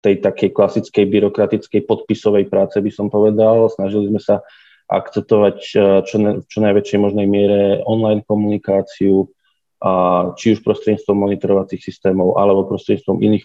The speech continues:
online kanálov. A snažili sme sa naozaj, a, e, primerane, e, aplikovať predĺženia lehôd, keďže bo-, niektoré stanoviská, niektoré dokumentácie bolo obťažné získať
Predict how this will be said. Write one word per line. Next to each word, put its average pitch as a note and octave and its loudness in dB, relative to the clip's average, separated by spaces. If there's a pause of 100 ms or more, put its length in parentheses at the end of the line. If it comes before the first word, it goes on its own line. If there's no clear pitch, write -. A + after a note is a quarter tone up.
online G#2 0
kanálov. G2+ 0 (560)
A F2+ 2 (640)
snažili G#2+ 0
sme G#2 2
sa - -8
naozaj, G2+ 2
a, G2 0 (1000)
e, G2 -4 (960)
primerane, G#2 0 (100)
e, F#2+ -2 (920)
aplikovať G#2 0
predĺženia G#2+ 2
lehôd, G2 0
keďže G2 -2
bo-, G2+ 0
niektoré G#2+ 0
stanoviská, G#2 0
niektoré G2+ -4
dokumentácie G#2 -2
bolo G2+ 0
obťažné G2+ -2
získať A2+ -2